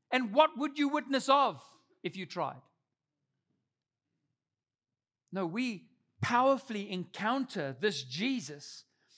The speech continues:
and we get that same supernatural revelation that he is the Christ, the Son of the living God. And then we are witnesses of him. We can tell people of what we've experienced. We see God working in our lives. We s-, taste his redemption. We see his restoration.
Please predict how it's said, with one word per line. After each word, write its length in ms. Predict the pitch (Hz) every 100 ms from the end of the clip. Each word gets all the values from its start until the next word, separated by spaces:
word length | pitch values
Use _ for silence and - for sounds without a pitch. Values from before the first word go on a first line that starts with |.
| - _
and 160 | 185 208
we 140 | 262
get 220 | 254 247
that 160 | 247 208
same 240 | - 262
supernatural 720 | 233 - 277 240 214 233 233 214
revelation 580 | 214 208 214 240 214
that 160 | 185 170
he 180 | 147 294
is 180 | 240 147
the 80 |
Christ, 500 | 180 - 285 233 -
the 80 | 208
Son 240 | - 262 254
of 100 | 196
the 60 |
living 300 | 214 208 196
God. 300 | 165 269 202 - - -
And 180 | 226 202
then 400 | 269 330 190 - -
we 180 | 208 262
are 120 | 214
witnesses 680 | 185 269 302 262 240 214 165
of 100 | 156
him. 180 | 175 170
We 120 | 262
can 180 | 285 233
tell 320 | - 285 294
people 380 | 285 285 247 226
of 100 | 185
what 180 | 247
we've 140 | 349 233
experienced. 480 | 240 - 269 202 - -
We 180 | 226 302
see 280 | - 311 277
God 400 | 185 277 240 190
working 340 | 269 294 277
in 100 | 269
our 200 | 262 247
lives. 340 | 247 269 247 220
We 120 | 285
s-, 200 | - - - -
taste 320 | - 285 -
his 240 | 277 254 196
redemption. 640 | 233 143 254 285 262 233
We 100 | 254
see 240 | - 302
his 160 | 285 202
restoration. 760 | 262 - 269 247 262 262 226